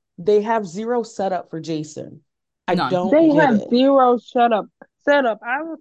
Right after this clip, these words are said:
Speaker 3: telling my mom, 'cause she loves her some Jason. She was like, "Oh, so what happened today?" And I was like, "Nothing." <laughs> Nothing. He wasn't on. So I don't understand how he's gonna return.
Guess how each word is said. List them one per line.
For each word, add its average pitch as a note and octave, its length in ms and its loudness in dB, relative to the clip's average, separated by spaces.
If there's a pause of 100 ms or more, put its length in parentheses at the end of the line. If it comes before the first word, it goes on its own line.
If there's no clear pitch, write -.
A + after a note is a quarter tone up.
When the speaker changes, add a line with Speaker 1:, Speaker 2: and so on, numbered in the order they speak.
Speaker 3:
telling C#4 220 -6
my A3 140 -8
mom, G3+ 300 -10
'cause - 200 -16
she A3 120 -4
loves F#3+ 300 0
her F#3+ 240 -2
some F3+ 200 -8
Jason. F#3 420 -2 (360)
She C#4 100 4
was A#3+ 100 4
like, G#3+ 200 4 (120)
"Oh, A#3+ 140 -4
so B3+ 220 0
what C#4 200 2
happened D4 320 0
today?" F#3+ 320 -2
And G3 100 -4
I G#3 100 -2
was G#3+ 220 -6
like, F#3+ 300 -6 (340)
"Nothing." G3+ 520 -4 (100)
<laughs> - 800 -4
Nothing. B3+ 640 -8 (220)
He C4 100 -2
wasn't C4 320 2
on. G#3+ 340 -2 (680)
So A3+ 60 0
I G#3 200 2
don't B3 180 -2
understand G3+ 460 -8
how F#3+ 160 -4
he's E3+ 180 -16
gonna F#3+ 200 -14
return. F#3 540 -14